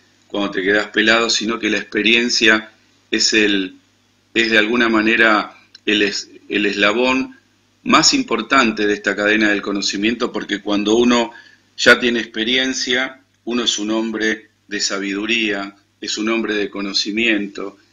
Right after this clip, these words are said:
es un hombre que tiene claridad, es un hombre que puede compartir, y la importancia de cómo esta forma de, de la última etapa del hombre de conocimiento tiene que estar dado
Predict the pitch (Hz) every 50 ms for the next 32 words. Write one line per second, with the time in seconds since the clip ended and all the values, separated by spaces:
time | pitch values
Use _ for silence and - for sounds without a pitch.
0 | _ _ _ _ - 104 104 - 110 107 110 113 117 113 110 107 92 101 101 98
1 | - 107 107 107 107 101 104 - 104 98 95 92 101 101 107 113 113 113 110 104
2 | 104 104 - - - _ _ _ _ - - - 113 110 113 117 117 107 104 95
3 | 104 95 - 113 117 110 107 107 - 98 92 92 - 95 95 95 - - 117 113
4 | 107 104 104 107 - _ _ - - - _ _ _ _ 107 104 110 107 107 104
5 | 104 104 101 - - - _ _ 110 104 98 117 113 120 117 - 156 156 151 135
6 | 113 - - 107 101 98 98 92 85 - - 98 95 95 117 120 120 120 113 110
7 | 107 98 - - - _ _ _ _ _ _ 107 104 - - 104 101 - 120 123
8 | 123 120 120 113 110 104 98 95 95 87 85 - _ _ _ _ _ - 98 101
9 | 98 98 95 95 92 92 95 95 95 98 110 127 127 123 120 110 110 107 104 -
10 | 127 - - 101 98 98 98 101 104 107 107 101 104 95 - 104 98 101 101 -
11 | - 104 107 117 123 - 113 107 - 107 104 104 104 - - - - 107 104 104
12 | 107 107 110 113 110 107 104